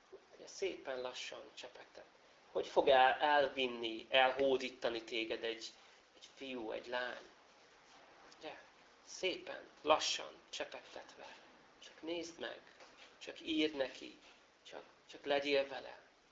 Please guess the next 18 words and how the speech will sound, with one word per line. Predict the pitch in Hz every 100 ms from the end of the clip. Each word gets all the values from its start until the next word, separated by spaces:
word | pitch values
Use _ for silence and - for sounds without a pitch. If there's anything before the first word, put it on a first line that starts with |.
| _
Ugye? | 160 165 139 - -
Á, | 208
de | 233
hát | 233 262
ebben | 254
semmi | - - 269 -
nincs. | 127 117 - - - - _ _ - -
Semmi | - 131 220
nincs, | 175 151 -
amit | 127 120
beengedünk. | - 120 117 127 - - - - - - - - - - - - - - -
De | 139 143 143 139 - _ _ _ _ _ _ _ - - _ _ _ _ _ _ _ _ _ _ _ _ _ _ _ _ _ _ _ _
ugye | - 143
mennyire | 175 196 156 131
szomorú | - 139 127 123 120 - - _ - -
ez, | -
és | -
hogy | - 143